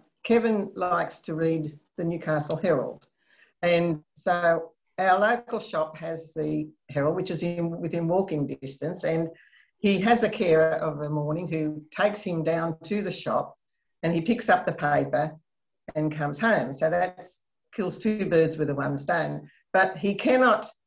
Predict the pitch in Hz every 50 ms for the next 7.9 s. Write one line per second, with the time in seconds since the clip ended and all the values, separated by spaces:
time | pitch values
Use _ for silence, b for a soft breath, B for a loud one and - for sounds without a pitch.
0 | _ - - 156 180 190 190 208 - - - - 190 170 - - 190 175 170 151
1 | - - 160 156 147 - 185 180 170 147 131 117 117 - - 170 165 165 160 151
2 | 156 B B B B B B _ _ _ _ - 175 180 185 185 180 185 196 190
3 | 170 165 175 170 170 165 165 170 165 - - - - 156 151 151 151 151 151 -
4 | - _ _ _ - 143 147 143 143 151 190 233 254 240 247 214 196 - 165 190
5 | 196 208 208 208 - - 185 180 180 180 185 180 180 180 175 175 165 160 - 202
6 | 208 220 214 247 220 196 175 180 180 165 180 170 - - - 175 170 170 165 -
7 | 175 165 165 165 156 156 - - - - - - 180 165 165 165 -